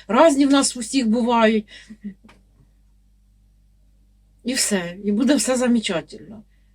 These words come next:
І буде мужчина біля вас золотий, і буде біля мужчини жінка золота, якщо він теж візьме віничок і там не побрезгує замести, чи посуду помить, чи те, чи це, чи любо що зробити.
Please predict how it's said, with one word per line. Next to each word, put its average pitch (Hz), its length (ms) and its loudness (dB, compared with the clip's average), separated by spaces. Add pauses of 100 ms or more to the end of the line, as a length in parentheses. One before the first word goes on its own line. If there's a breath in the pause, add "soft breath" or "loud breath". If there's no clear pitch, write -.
(120)
І 226 80 0
буде 277 240 6
мужчина 330 480 6
біля 311 260 4
вас 294 220 4
золотий, 277 640 0 (160 loud breath)
і 214 80 2
буде 240 280 6
біля 240 260 6
мужчини 233 460 4
жінка 302 480 2
золота, 262 640 2 (260 loud breath)
якщо 254 300 4
він 254 160 6
теж 240 240 2
візьме 233 420 6
віничок 226 520 4 (220 loud breath)
і 208 80 -6
там 208 380 4 (220 soft breath)
не 226 120 6
побрезгує 208 960 6
замести, 220 600 4
чи 226 140 0
посуду 262 600 -2
помить, 247 340 0
чи 170 160 -8
те, 254 300 4
чи 202 160 -10
це, 240 400 2 (240 loud breath)
чи 214 140 2
любо 220 300 6
що 226 200 0
зробити. 190 640 -2